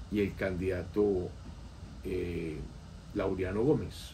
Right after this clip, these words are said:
y empieza a denunciar eso. Lo cierto del caso es que las elecciones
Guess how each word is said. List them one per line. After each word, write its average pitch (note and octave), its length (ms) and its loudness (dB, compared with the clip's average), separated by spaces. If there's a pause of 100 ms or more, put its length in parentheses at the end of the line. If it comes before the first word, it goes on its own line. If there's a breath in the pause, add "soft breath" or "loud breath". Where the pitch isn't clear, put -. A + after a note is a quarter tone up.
(240)
y A#2 120 4
empieza A#2+ 500 2
a A#2 160 2
denunciar A2 800 2 (100)
eso. D#3 340 4 (540 loud breath)
Lo C3+ 160 12
cierto G3 320 12
del G3 160 12
caso C#3 340 6
es - 120 6
que C3+ 320 6 (1040)
las G2 240 0
elecciones C3 720 6